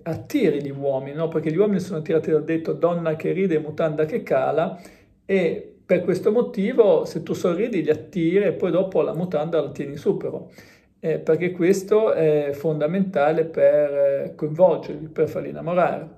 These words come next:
perché devi, dovrai agire su altri maschi, su altri uomini. E poi c'è l'aspetto propriamente, eh, diciamo anche di gestualità, mm, devi essere armoniosa, sinuosa, il più materna possibile.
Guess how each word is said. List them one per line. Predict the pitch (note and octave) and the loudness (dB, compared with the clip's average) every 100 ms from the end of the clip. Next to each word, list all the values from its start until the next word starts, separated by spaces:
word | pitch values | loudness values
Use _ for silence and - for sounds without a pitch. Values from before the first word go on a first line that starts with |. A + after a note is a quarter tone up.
| - - _ _ | -20 -20 _ _
perché | - D3+ E3+ D#3 | -4 -2 0 0
devi, | G#3+ B3 D3+ C3+ C3 | 2 4 2 -2 0
dovrai | D3+ C#3 G#3+ F#3 | 0 4 4 4
agire | D3+ F3+ C4 D#3 C#3 | 2 0 2 2 0
su | - D#3+ | -2 2
altri | D3+ D3+ F3+ | 4 2 -4
maschi, | D#3+ E3+ E3 - | -4 -4 -6 -8
su | E3+ D3+ | -6 -6
altri | D3+ - | -6 -8
uomini. | - D2+ - G3+ - - - | -6 -6 -8 -14 -18 -18 -4
E | F#3+ | -4
poi | - - A#3+ D4+ F4 | -4 2 4 4 0
c'è | - E3 D3+ C#3+ | 2 4 6 2
l'aspetto | F3+ - F3+ A3+ - F#3+ C#3+ - - - _ _ | -2 0 2 2 2 2 2 0 -16 -20 _ _
propriamente, | E3+ D#3+ A3 F3 F3+ G#3+ G3+ F#3 E3 D3 D3+ C#3+ | 0 4 4 4 0 -2 2 4 4 4 0 -2
eh, | C#3+ | -8
diciamo | C#3 D#3+ D3+ C#3 | -2 0 0 0
anche | D#3+ D#3 | -2 -4
di | D3+ D3+ | -4 -4
gestualità, | D#3 D3 - D3 - - G#3 C#3+ - - | -4 -10 -6 -6 -6 0 2 2 -4 -8
mm, | D#3+ D3 - D3+ D3+ D#3+ - _ _ _ | -8 -8 -12 -12 -14 -14 -18 _ _ _
devi | D#3 D#3 D#3 | 0 2 4
essere | D#3+ - E3 D#3 | 2 2 6 6
armoniosa, | D3+ D3 D3+ F#3+ F3 C#3+ D3+ | 6 0 2 4 4 4 -2
sinuosa, | - E3 D3+ E3+ F#3 D#3+ D3 D3 C#3 | -2 -6 -2 4 4 4 2 0 0
il | C#3 | -2
più | - F3+ E3 D#3+ | -6 2 4 4
materna | D3+ D#3 D3+ - F#3 G3 F3+ D#3+ D#3 D3 | 2 -2 -4 4 4 4 0 -4 -4 -6
possibile. | - - D#3 - A3+ E3+ - - | -8 -2 0 -2 -6 -6 -4 -10